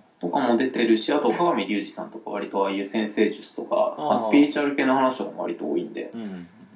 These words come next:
Speaker 1: 結構、そういう話とかもあったりして。
Speaker 2: まあ、でもそれでもいいのは、
Speaker 1: まあ、
Speaker 2: なんかこう、
Speaker 1: そう。
Speaker 2: あの、こう、ああいうのってこう、単になんかこう、ベタになんか副島でもいいし、そ-、富山でもいいし、加賀見隆二の話でもいいんですけど、ベタに聞くっていうよりも、なんかそういうなんかこう、聞いたリアクションみたいなのも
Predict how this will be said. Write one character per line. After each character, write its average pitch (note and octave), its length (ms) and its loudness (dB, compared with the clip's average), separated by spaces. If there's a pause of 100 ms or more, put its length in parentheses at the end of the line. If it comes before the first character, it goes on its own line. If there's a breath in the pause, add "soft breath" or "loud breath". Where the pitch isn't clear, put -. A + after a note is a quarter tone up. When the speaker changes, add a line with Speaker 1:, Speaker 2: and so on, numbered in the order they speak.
(520)
Speaker 1:
結 - 140 -10
構、 - 80 -16 (460)
そ - 120 -6
う G#2 40 0
い - 20 -2
う G2+ 40 -4
話 - 200 -2
と - 60 -10
か - 60 -8
も - 100 -6
あ - 20 -6
っ - 40 -12
た - 100 -6
り - 60 -6
し - 100 -4
て。 - 180 -6 (480)
Speaker 2:
ま A3 100 -6
あ、 - 40 -6
で G3 40 -4
も - 80 -6
そ A3 120 -4
れ D#4+ 80 -2
で D#4+ 60 -2
も - 100 -4
い - 100 -6
い - 20 -10
の F#2+ 160 -4
は、 F2+ 140 -4
Speaker 1:
ま - 80 2
あ、 A#2 40 2
Speaker 2:
な - 60 0
ん - 20 -4
か G#2+ 60 2
こ - 20 4
う、 - 40 4
Speaker 1:
そ F2 200 -2
う。 F2 40 -8
Speaker 2:
あ - 20 -12
の、 E2+ 220 -10 (320)
こ - 260 -8
う、 - 160 -18
あ - 80 -2
あ B3+ 40 0
い F#4 40 -6
う E4+ 40 -6
の G#3 60 -8
っ - 20 -12
て A2 80 -6
こ - 140 -10
う、 - 40 -12
単 B3+ 240 -4
に C#3 80 -4
な A2+ 120 -6
ん - 20 -14
か F2+ 120 -6
こ F#2+ 260 0
う、 F2+ 80 -6
ベ A#2+ 100 -2
タ A#3+ 120 4
に C3+ 160 -2
な G2+ 60 -8
ん F#2+ 60 -12
か F#2+ 60 -12
副 A2+ 220 -4
島 A#2 200 -6
で A#2 80 -4
も F#2+ 80 -6
い F2+ 60 -8
い F2 40 -16
し、 F2+ 300 -16
そ-、 B2 100 -6
富 B2+ 180 0
山 F#2 160 0
で E2+ 80 -10
も F2 120 -12
い F2 80 -10
い E2+ 40 -14
し、 F2 280 -6
加 A#2 80 -4
賀 G#2+ 60 0
見 F#2 60 0
隆 F#2 180 -4
二 E2 40 -14
の E2 60 -16
話 F#2 180 -14
で E2+ 60 -14
も D#2+ 60 -14
い - 20 -14
い - 20 -14
ん - 20 -18
で - 60 -20
す - 20 -20
け F#2 60 -6
ど、 F2 80 -2
ベ F#2 140 -8
タ G3 100 -2
に - 80 -8
聞 - 80 -20
く B2+ 80 -12
っ G#2 40 -8
て - 140 -12
い F#2+ 40 -4
う - 20 -4
よ F2 60 -6
り F#2 60 -10
も、 F#2+ 240 -6 (320 soft breath)
な C#3+ 80 -8
ん - 20 -6
か - 60 -10
そ A#3+ 160 0
う - 20 -2
い C#4 40 -2
う B3+ 60 -4
な A3+ 120 -4
ん - 20 -6
か F#2+ 80 -4
こ G2+ 260 -8
う、 - 40 -20
聞 B3+ 100 -2
い - 40 -8
た F#2+ 80 -2
リ F#2+ 140 -2
ア A#2+ 80 2
ク A#2+ 60 -10
シ - 80 -4
ョ F#3 80 -2
ン F#3+ 60 -6
み A#3 80 -8
た D#3 80 2
い - 20 2
な F#2+ 60 -4
の E2 80 -14
も E2+ 120 -16